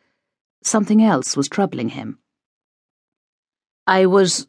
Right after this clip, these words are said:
hoping I might see you," he said eventually, avoiding her eyes. She surveyed him carefully. He was about her own age,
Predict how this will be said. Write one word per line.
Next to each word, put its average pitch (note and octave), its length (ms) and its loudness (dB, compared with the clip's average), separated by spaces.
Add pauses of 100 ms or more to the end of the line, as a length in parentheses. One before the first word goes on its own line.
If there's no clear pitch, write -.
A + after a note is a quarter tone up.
hoping A3+ 480 2
I A3 120 4
might F3 280 2
see D3+ 200 0
you," C#3 320 0 (360)
he D3+ 180 -6
said B2+ 240 -4
eventually, C#3 720 -4 (200)
avoiding C#3 500 0
her D3 180 -2
eyes. C3+ 500 -6 (1400)
She C4+ 200 2
surveyed B3 420 2
him F#3+ 180 0
carefully. F3 680 -4 (760)
He D4+ 160 2
was C#4+ 140 2
about F4 240 4
her C#4 160 4
own A#3+ 180 4
age, D3+ 400 0